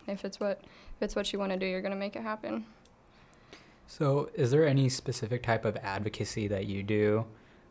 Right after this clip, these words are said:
Speaker 2: uh, to advance, you know, gender e-, equality in medicine and surgery?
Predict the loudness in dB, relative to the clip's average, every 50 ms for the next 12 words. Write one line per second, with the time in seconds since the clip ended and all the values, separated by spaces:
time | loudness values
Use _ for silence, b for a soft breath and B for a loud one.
0 | -6 -2 0 2 4 4 4 2 2 2 0 0 0 2 0 0 0 0 -2 -2
1 | -4 -10 -12 -20 -20 -16 -8 -2 0 0 2 2 2 4 4 6 6 4 4 2
2 | -4 -8 -2 2 2 4 4 2 2 0 -2 -4 0 2 4 6 6 6 6 4
3 | 4 4 2 2 0 0 0 2 2 2 2 0 0 -2 -2 -2 -2 -2 -2 -2
4 | -2 0 0 0 2 2 2 2 0 -2